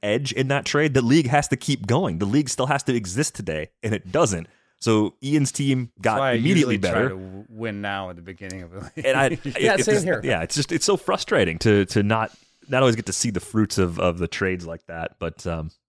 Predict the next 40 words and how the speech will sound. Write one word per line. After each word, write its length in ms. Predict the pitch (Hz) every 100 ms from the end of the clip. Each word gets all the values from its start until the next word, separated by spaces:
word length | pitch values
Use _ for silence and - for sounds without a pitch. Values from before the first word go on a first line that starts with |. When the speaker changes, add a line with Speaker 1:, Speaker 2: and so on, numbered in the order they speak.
| _ _
Speaker 1:
I 80 | -
don't 120 | 113
know. 40 | 101
That 120 | 113
league 120 | 131
was 120 | 110 -
so 160 | 101
fun 340 | - 90 82 82
because 360 | 87 95 82 _ _
Speaker 3:
It 60 | 156
was. 380 | 147 107 - - _ _ -
Speaker 1:
I, 100 | 131 -
I 140 | 156
think 240 | 180 185 151
it 80 | 107
was 140 | -
fun 260 | 110 107 101
because 420 | - 104 90 82 - -
a 80 | 101
twenty, 320 | - 135 156
that 80 | 139
was 80 | 107
a 60 |
twenty 340 | - 127 139 135
team 260 | 120 104
mixed 280 | 95 - -
league. 200 | 73 - _ _ _ _ _ -
So 100 | 127
basically, 320 | 175 151 135
if 80 | 120
you 40 |
play 140 | 117 107
in 60 |
a 20 |
mono 320 | 90 98 95 85
league, 240 | 80 98
the 60 | 104
waiver 260 | 104 101
wire 240 | 95 95 87
looks 300 | 87 -